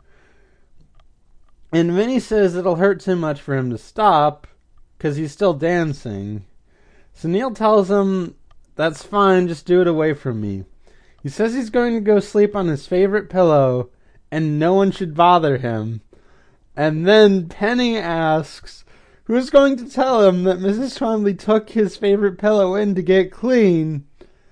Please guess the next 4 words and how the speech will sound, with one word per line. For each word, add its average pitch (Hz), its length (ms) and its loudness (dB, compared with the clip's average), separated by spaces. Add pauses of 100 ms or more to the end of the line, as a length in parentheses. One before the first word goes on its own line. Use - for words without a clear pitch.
(300)
And 180 200 0
then 185 220 2
Sunil 180 640 -2
screams. 151 1040 -2